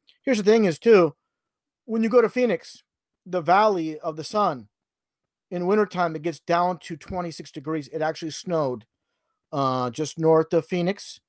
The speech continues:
uh, Mesa, uh, Superstition Mountains. There's, you know, snow, you know, covered. So here's the thing: is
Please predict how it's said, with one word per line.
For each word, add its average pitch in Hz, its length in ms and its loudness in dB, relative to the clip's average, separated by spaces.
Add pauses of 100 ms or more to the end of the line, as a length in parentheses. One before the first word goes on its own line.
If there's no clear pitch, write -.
(500)
uh, 139 280 2
Mesa, 175 640 2 (720)
uh, 139 180 0
Superstition 180 640 -6
Mountains. 170 360 -2
There's, 143 320 -6
you 156 100 -8
know, 131 240 -4
snow, 165 600 2 (440)
you 156 80 -8
know, 131 80 -4
covered. 196 540 0 (520)
So 196 480 2 (640)
here's 214 220 0
the 196 60 -8
thing: 208 240 0
is 139 260 -6